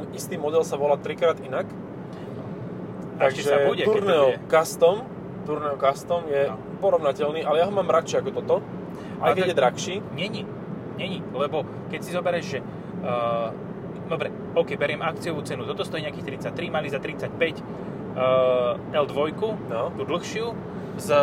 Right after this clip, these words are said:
Speaker 2: deväťdesiatšesť kilowattmi, eh, plus minus,
Speaker 1: Hej.
Speaker 2: ako toto, o štrnásť kilowattov menej a manuálom a dobrou výbavou.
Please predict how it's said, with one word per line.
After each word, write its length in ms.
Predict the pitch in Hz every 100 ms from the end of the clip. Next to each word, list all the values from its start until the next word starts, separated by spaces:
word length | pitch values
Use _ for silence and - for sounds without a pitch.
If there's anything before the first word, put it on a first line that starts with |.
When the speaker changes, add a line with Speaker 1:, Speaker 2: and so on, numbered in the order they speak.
| 139
Speaker 2:
deväťdesiatšesť 580 | 139 160 165 - - -
kilowattmi, 500 | - 180 185 - 175 - - - -
eh, 160 | 180 143 - -
plus 220 | 147 147
minus, 520 | 143 151 175 220 - - -
Speaker 1:
Hej. 220 | 127 120 - - -
Speaker 2:
ako 180 | 143 147
toto, 260 | - 143 190 202 - - - - -
o 80 | 143
štrnásť 300 | - 139 -
kilowattov 320 | 151 143 139
menej 380 | 127 139 185 202
a 100 | 151
manuálom 540 | 151 151 131 123 113
a 160 | - 139
dobrou 300 | 147 190 190
výbavou. 400 | 190 143 123